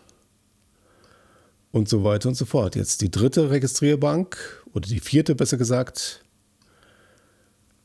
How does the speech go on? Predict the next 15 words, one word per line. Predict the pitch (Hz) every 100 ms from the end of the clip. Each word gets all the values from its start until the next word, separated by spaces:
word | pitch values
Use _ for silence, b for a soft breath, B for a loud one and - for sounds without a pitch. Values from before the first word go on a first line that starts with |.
| _ _ -
kann | 95 95
also | 95 85
jetzt | 85 87 - - - - B B B _ b b b b b b b -
die |
erste | - 117 - 120
Registrierung, | 113 107 - 113 110 107
die | 82
zweite | - - 107 101
Registrierung, | 101 98 - 107 101 101
die | 98 85
dritte | 95 107 - 110 104 - _ _ _ _ _ b b b b b b b b _
und | 104 92
die | 101
vierte | - - 151 165 113 98
auswählen. | 98 98 95 90 98 -